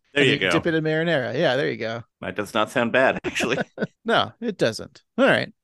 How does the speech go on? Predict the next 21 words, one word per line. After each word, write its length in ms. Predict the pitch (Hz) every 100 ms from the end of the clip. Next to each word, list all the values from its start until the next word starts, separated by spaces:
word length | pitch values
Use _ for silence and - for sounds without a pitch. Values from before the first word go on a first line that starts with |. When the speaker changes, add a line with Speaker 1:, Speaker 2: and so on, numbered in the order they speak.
| -
Speaker 2:
Let's, 240 | 156 -
uh, 260 | 143 139 123
<laughs> 80 | -
Steve, 400 | - 156 139 131
let's 160 | 160 -
eat 200 | 131 123 -
Italian 300 | 135 107 104
sushi. 260 | - - - _
Speaker 1:
Alrighty. 460 | - 113 98 85 87
Manja. 460 | 147 98 87 82 - -
Or 100 | 98
manga, 540 | 92 123 214 101 80 - _
'cause 80 | - -
it's 160 | 76
Japanese. 520 | - 85 - 87 80 -
Um, 400 | - 123 117 110
<laughs> 480 | - - - - _
stupid. 440 | - - - - - _ - - -
Speaker 2:
Very 200 | 120 110
stupid. 480 | 139 147 139 135 - _
Speaker 1:
Uh, 260 | 151 - 175